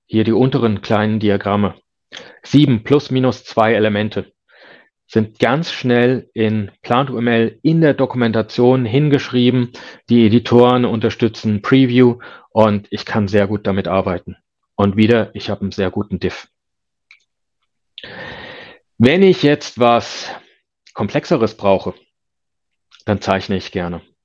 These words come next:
Und, ähm, viele von euch kennen sicher Draw I O, heißt jetzt Diagrams Punkt net. Und damit kann ich, ja, ich vergleich's immer so ein bisschen mit Visio.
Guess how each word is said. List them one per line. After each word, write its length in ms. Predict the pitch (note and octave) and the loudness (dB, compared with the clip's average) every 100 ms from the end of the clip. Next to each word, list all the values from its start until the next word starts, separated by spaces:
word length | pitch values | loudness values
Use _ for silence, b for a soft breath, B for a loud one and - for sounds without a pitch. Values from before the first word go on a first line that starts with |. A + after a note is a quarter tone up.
| _ B B B B B - | _ B B B B B 0
Und, 480 | A2 A2 A2 A2 A2 | 4 4 2 -2 -4
ähm, 480 | A2+ A2 G#2+ G2+ - _ _ _ _ _ _ _ _ - | 0 0 0 -6 -12 _ _ _ _ _ _ _ _ -18
viele 280 | - E3 D#3 | 0 2 2
von 160 | C#3+ | 0
euch 260 | A2 A2+ A2 | -2 -2 -4
kennen 300 | B2 A2+ A2 | -6 -4 -2
sicher 460 | A2 A2+ A#2+ A2 G2 | -2 0 2 0 -2
Draw 460 | - G#2+ G#2+ G2+ | 0 2 2 2
I 60 | F#2+ | 2
O, 380 | F#2 D3+ - _ _ _ _ _ _ - | 2 2 -2 _ _ _ _ _ _ -12
heißt 320 | - G#2 - | -4 -4 -4
jetzt 280 | G#2+ G2 - | -8 -8 -6
Diagrams 540 | F2+ F#2+ G2+ G2 F#2 - | -4 -2 -4 -6 -6 -6
Punkt 180 | F#2 | -4
net. 320 | A2 C#3+ - - _ _ _ _ _ _ _ _ _ _ - | -2 -4 -6 -18 _ _ _ _ _ _ _ _ _ _ -6
Und 200 | A#2+ A2+ - | -2 -2 0
damit 560 | A#2+ F3 F3+ F3+ - B B B B _ | 0 2 2 2 -2 B B B B _
kann 240 | - B2 C3+ | -4 0 0
ich, 280 | C3 - | -2 -4
ja, 320 | F#2+ A2+ A#2+ F#2+ | -4 -2 0 -2
ich 200 | G#2 - | -4 -4
vergleich's 500 | A2+ G#2+ G2+ B2+ - | -2 0 -2 -2 -4
immer 240 | A#2 A#2 | -4 -2
so 100 | A2 | -2
ein 100 | A2 | -2
bisschen 340 | A#2 - A#2 | -2 -2 0
mit 180 | G#2 G2+ | 0 0
Visio. 440 | G#2 B2 A2+ G2 | 0 2 2 2